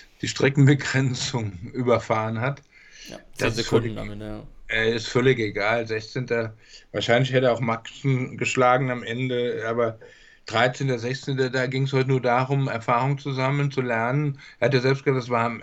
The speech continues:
Speaker 1: äh, am Ende nur noch eine Testfahrt für ihn, nur noch in Anführungszeichen, weil das ist schon sehr wertvoll. Und wie gesagt, die Duftnote hat er gestern im Qualifying gesetzt und das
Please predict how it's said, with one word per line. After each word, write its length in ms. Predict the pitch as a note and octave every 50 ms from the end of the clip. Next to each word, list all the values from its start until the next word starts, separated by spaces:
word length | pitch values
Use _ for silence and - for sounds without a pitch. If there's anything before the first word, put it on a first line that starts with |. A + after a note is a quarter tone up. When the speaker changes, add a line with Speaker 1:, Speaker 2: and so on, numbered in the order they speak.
| - _
Speaker 1:
äh, 160 | A#2+ A#2 G#2+
am 160 | G#2 A2 F#2+
Ende 280 | G2 A#2+ C3 C3+ C3+ C3+
nur 140 | C3 B2+
noch 160 | B2+ B2+ A#2 A2
eine 140 | G#2+ G#2+
Testfahrt 480 | G#2 - C3+ C3+ C3+ - - C#3+ C3+ C#3
für 220 | - C#3 C#3 C3
ihn, 240 | C3 C3 C#3 D3 C#3+
nur 160 | C3+ B2+ B2+
noch 140 | C3 B2+ A#2
in 100 | A2+ G#2
Anführungszeichen, 680 | F2+ A2 B2+ C3+ - D3 D3+ C#3+ - C3 A#2+ A#2 B2 A#2+
weil 120 | A2+ A2+
das 80 | A#2 A2+
ist 60 | G#2+
schon 240 | - C3 C#3 D#3 C#3+
sehr 160 | B2 A#2 G#2+
wertvoll. 440 | G#2+ A2 A2+ A2+ - - C3 C3 C3+ - - - - - - - - -
Und 140 | - B2
wie 100 | B2+ C3
gesagt, 400 | A#2+ B2 G#2+ A2+ A#2+ C3+ C3 -
die 100 | A#2+ A2+
Duftnote 500 | G#2 B2 A#2 - - C#3+ C3+ C3 C3 A2+
hat 80 | A2+ A2+
er 80 | A2+ G#2+
gestern 300 | A2 A2+ A2+ - A2+ G#2
im 60 | F2+
Qualifying 520 | G#2+ A2 B2 C#3 C3+ C#3 - G2 G2 G2
gesetzt 440 | F#2+ F#2+ F#2 G2 F#2+ F#2+ - - -
und 180 | G2 G2 F2 - _ - - - - - - - _ -
das 420 | - - - - - - -